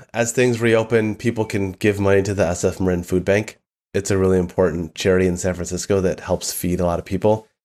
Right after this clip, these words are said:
And even though the pandemic is coming to an end, hunger isn't. And, um,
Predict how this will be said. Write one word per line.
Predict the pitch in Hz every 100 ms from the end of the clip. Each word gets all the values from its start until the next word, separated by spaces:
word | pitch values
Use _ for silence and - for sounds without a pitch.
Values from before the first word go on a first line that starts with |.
| _ _ _ -
And | 104
even | 110 101
though | 98 95
the | 92
pandemic | 107 95 92 90 95 - - _ _
is | 95 90 -
coming | - 92 90
to | - 95
an | 85
end, | 87 101 107
hunger | 92 - 101 90
isn't. | 80 - 71 - - _ -
And, | 92 85 -
um, | 80 80 80